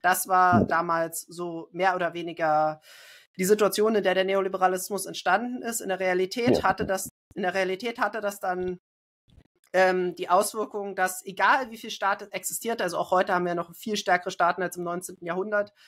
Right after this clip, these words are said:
Speaker 1: egal wie, wie stark der Staat abgebaut wurde, egal welche neuen Regelungen da durchgesetzt wurden, egal welchen Sieg man errungen hat, es war immer zu viel Staat, die Steuern waren immer zu hoch, der Staatsanteil, also das soziale Sicherheitssystem war immer zu stark.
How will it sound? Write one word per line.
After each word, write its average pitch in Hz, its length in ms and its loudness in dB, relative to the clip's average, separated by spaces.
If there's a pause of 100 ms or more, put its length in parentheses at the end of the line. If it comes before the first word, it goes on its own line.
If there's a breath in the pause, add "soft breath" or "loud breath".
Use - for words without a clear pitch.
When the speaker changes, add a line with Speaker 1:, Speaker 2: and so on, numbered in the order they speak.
(140)
Speaker 1:
egal 233 420 2
wie, 233 380 -18
wie 214 100 -12
stark 202 300 0
der 196 80 -6
Staat 175 240 -2
abgebaut 214 440 -4
wurde, 208 160 -4
egal 196 380 2
welche 202 220 -8
neuen 190 220 -2
Regelungen 190 480 0
da 156 160 0 (300)
durchgesetzt 202 600 0
wurden, 196 180 -4
egal 180 480 0 (220)
welchen 185 240 -4
Sieg 214 180 -8
man 190 80 0
errungen 202 300 0
hat, 196 100 -2
es - 140 -6
war 170 160 2
immer 208 180 0
zu 185 140 -6
viel 170 180 -6
Staat, 202 360 0
die 185 40 -10
Steuern 175 300 -2
waren 160 180 -4
immer 220 240 0
zu 196 160 -10
hoch, 202 240 -4
der 180 60 -6
Staatsanteil, 180 560 -2 (340 loud breath)
also 185 180 -4
das 185 140 -2
soziale 202 340 2
Sicherheitssystem 190 600 -2
war 180 160 -2
immer 220 240 4
zu 190 100 -6
stark. 139 380 -4